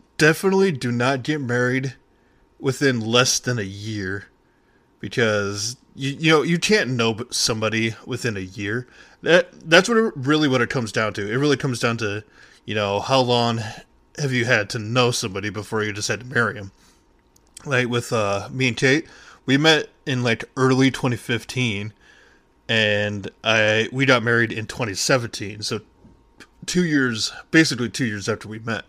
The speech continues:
That's definitely enough time for me to really get to know her and who she, God, excuse me, who she is as a person. Yeah, if you get married, like, after a month,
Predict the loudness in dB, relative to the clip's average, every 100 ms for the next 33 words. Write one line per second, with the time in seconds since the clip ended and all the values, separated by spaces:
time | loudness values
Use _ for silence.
0 | _ -20 -20 _ 2 4 4 2 2 0
1 | 0 0 2 0 0 -4 -2 -6 -4 -2
2 | -2 -2 -8 -8 -6 -4 -4 -4 -6 -6
3 | -6 -6 -8 -10 _ _ _ _ 0 0
4 | 0 -4 -2 -4 -6 -10 _ _ -20 -20
5 | -20 -6 0 2 4 4 2 0 -6 -8
6 | -10 2 4 4 0 -4 -20 _ _ _
7 | _ _ _ _ _ _ _ -20 -6 -4
8 | -2 -2 0 2 4 2 2 4 4 2
9 | 0 0 0 0 -2 -2 -2 -4